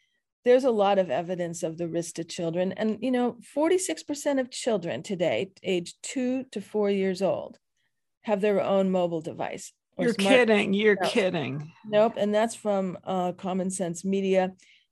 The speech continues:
Speaker 1: And then sixty-seven percent of five to eight-year-olds have their own mobile device. These are smartphones or tablets.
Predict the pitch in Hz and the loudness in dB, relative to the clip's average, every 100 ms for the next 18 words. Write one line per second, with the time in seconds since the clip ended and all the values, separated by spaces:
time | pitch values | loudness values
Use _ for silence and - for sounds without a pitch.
0 | _ 208 196 185 190 247 247 - 226 - | _ 2 2 2 0 -2 -2 -4 -6 0
1 | 196 185 185 185 180 180 170 - 170 - | 0 0 -4 -6 -8 -4 -4 -6 -10 -6
2 | 185 180 175 - 180 - 170 160 - - | -2 -2 -4 -4 -4 -2 -2 0 -2 -6
3 | 190 160 165 156 127 107 - - 165 175 | -8 -6 -6 -4 -4 -6 -8 -6 -6 -6
4 | 175 175 - - - 175 170 165 - - | -10 -8 -8 -8 -6 -4 -4 -6 -8 -2
5 | 202 208 - 196 180 175 - - - - | 0 0 0 -2 -2 -4 -6 -8 -6 -8
6 | - - | -10 -16